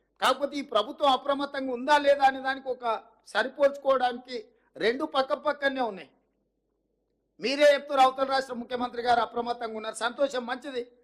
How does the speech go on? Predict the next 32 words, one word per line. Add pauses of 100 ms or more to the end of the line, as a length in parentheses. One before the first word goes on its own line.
(480)
వారి
అనుభవంతోనే
అప్రమత్తంగా
ఉండి
ఆ, (140)
ఆ
జిల్లాను,
ఆ,
ఆ
రాష్ట్రాన్ని
ఆదుకోవడానికి
ప్రయత్నం
చేశారు. (680)
అదే
సందర్భంలో
ఈ
రాష్ట్ర
ముఖ్యమంత్రి
కూడా
ఇరవై
నాలుగు
గంటలు
కంటిన్యూస్గా
ముప్పై
తారీఖు
నుంచి
ఈ
రోజు
వరకు (560)
కంటిన్యూస్గా (880)
పర్యవేక్షిస్తూనే
ఉన్నాం,